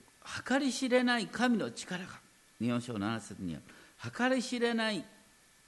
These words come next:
力がですね、私たちのうちに表される。で、どういう時にそれが表されるかというとですね、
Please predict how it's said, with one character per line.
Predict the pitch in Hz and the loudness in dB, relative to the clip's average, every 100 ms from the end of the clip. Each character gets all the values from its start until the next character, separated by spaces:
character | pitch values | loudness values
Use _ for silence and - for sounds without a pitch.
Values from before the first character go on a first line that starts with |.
| - | -12
力 | - - 220 208 185 | -10 -2 -2 -2 -2
が | 226 202 - - - - - - | 2 2 0 -14 -20 -20 -20 -16
で | 90 | -10
す | - | -4
ね、 | 107 | -4
私 | 107 107 190 | -4 -4 -4
た | 185 | -4
ち | 156 127 | -6 -4
の | 113 | -4
う | 120 | -4
ち | - 175 | -4 -2
に | 117 - - - - | -2 -4 -20 -20 -16
表 | 98 113 143 147 | -8 -6 -6 -10
さ | 143 156 | -8 -6
れ | 151 | -6
る。 | 143 - - - _ _ _ _ _ _ _ - | -8 -10 -18 -20 _ _ _ _ _ _ _ -8
で、 | 127 | 0
ど | 202 | 2
う | 285 | 2
い | |
う | 240 | 2
時 | 202 196 | 2 2
に | 190 143 - - - - - | 0 0 -2 -20 -20 -20 -8
そ | 135 | -2
れ | 135 | 0
が | 151 156 120 | 2 2 0
表 | 127 139 | -2 -2
さ | 156 | -2
れ | 175 | -4
る | 180 | -4
か | 185 175 | -4 -4
と | 143 | -2
い | 127 | -4
う | |
と | 104 90 | -4 -8
で | |
す | 90 | -6
ね、 | 123 104 | -4 -4